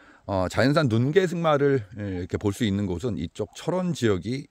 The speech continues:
유일했습니다. 자, 이렇게 예쁜 꽃들도, 어, 피고 있네요. 아, 눈개승마 하면 보통 그 귀농을 생각하시는 분들께서 반드시 키우고자 하시는 작목 중에 하나죠. 보통,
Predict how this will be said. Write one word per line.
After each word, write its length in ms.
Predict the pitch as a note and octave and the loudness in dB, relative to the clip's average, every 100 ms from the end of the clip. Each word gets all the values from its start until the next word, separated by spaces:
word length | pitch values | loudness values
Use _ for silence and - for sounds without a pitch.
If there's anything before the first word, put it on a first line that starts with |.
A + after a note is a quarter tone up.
| - | -8
유일했습니다. 800 | F2 F2+ B2+ - G2 E2 - - _ _ _ - - - - - - - - - - | -4 -4 -4 -8 -10 -10 -12 -18 _ _ _ -18 -18 -18 -20 -20 -20 -20 -20 -20 0
자, 200 | A#2+ G2+ | 4 4
이렇게 240 | G2+ A2+ | 4 2
예쁜 280 | G#2+ A#2 C3 | 2 2 -2
꽃들도, 600 | - G3+ - G#3 E3+ C3+ C#3+ B2 | 2 2 4 2 6 4 2 -8
어, 100 | A2 | -8
피고 220 | C3+ A#2+ | -6 -4
있네요. 280 | F#2+ E2 D2+ - - _ _ - - - - - - - | -2 -4 -8 -14 -20 _ _ -20 -20 -20 -20 -20 -20 -4
아, 480 | B2 B2 A#2 A2 F2 - _ _ _ _ _ C3+ | 4 6 6 4 0 -8 _ _ _ _ _ -2
눈개승마 500 | G3+ A#3 A3 G3+ D#3+ | 6 6 6 4 4
하면 340 | D#3 D#3+ A#2 | 4 0 0
보통 440 | A#2+ - C3 A2 - E2 - | -2 0 -2 -2 -8 -14 -8
그 220 | F#2+ D#2+ | -8 -8
귀농을 560 | - B2 G#3 A3 G3 D#3+ | 0 2 2 2 0 -2
생각하시는 600 | F3 E3+ D#3 D3+ D3+ C#3 | 0 0 2 2 2 -2
분들께서 600 | A#2+ A#2+ G#2+ F#2+ C#3+ F#2 | -2 -4 -2 2 2 0
반드시 380 | - G#2+ A#2 G#2+ - | -2 -2 0 -2 -6
키우고자 560 | - G3+ F3 D#3 C3 | -2 0 2 2 4
하시는 260 | C3+ C#3 B2 | 2 0 -2
작목 320 | A#2 G#2+ F#2+ | 0 -2 -4
중에 160 | G2 G2+ | -4 -4
하나죠. 360 | C3 G2+ F2 | -2 -4 -6
보통, 400 | E2+ F2+ G2 F#2+ | -8 -6 -6 -6